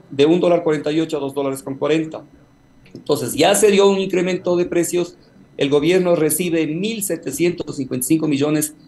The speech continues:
de todos nosotros, los consumidores de combustible, del público, ¿no? Y sí pueden tomar esa decisión.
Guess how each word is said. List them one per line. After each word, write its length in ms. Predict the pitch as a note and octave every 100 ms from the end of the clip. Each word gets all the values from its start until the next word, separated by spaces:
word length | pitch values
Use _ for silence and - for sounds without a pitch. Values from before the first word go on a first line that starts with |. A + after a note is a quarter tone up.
| _ -
de 120 | C#3
todos 380 | C3+ F3+ F#3 D#3+
nosotros, 600 | C#3 B2 E3+ E3+ D3+ C#3+
los 120 | B2
consumidores 580 | B2 A2+ A#2 A#2+ C#3+ D3
de 100 | D#3+
combustible, 640 | D#3 D#3+ D#3+ D3+ D3 F3 - _ -
del 160 | B2+ B2+
público, 560 | E3+ D#3+ D#3+ F3 F3 - - -
¿no? 160 | C3+ D3
Y 140 | D3+
sí 180 | - D#3
pueden 340 | D#3 G#3 G3+ G3
tomar 260 | E3+ E3+
esa 160 | D#3+ C#3
decisión. 540 | B2 - - F#3 C#3+